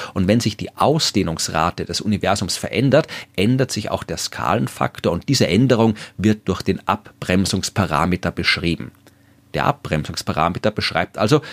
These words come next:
mit welcher Rate die Expansion des Universums im Lauf der Zeit langsamer oder schneller wird. Obwohl der Name Abbremsungsparameter ja schon zeigt,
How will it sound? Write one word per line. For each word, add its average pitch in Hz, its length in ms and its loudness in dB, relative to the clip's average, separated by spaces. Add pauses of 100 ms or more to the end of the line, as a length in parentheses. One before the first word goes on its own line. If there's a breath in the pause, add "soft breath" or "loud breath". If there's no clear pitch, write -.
(120)
mit 151 220 0
welcher 101 400 0
Rate 139 300 0
die - 120 0
Expansion 104 560 -2
des 123 120 -2
Universums 104 460 0
im 98 100 -2
Lauf 92 200 2
der 123 120 0
Zeit 104 260 -2
langsamer 104 480 -2
oder 123 160 2
schneller 147 340 2
wird. 71 220 0 (320 loud breath)
Obwohl 101 340 2
der 104 120 4
Name 92 380 2 (120)
Abbremsungsparameter 92 1500 -2
ja 90 140 2
schon 101 200 -4
zeigt, - 480 -2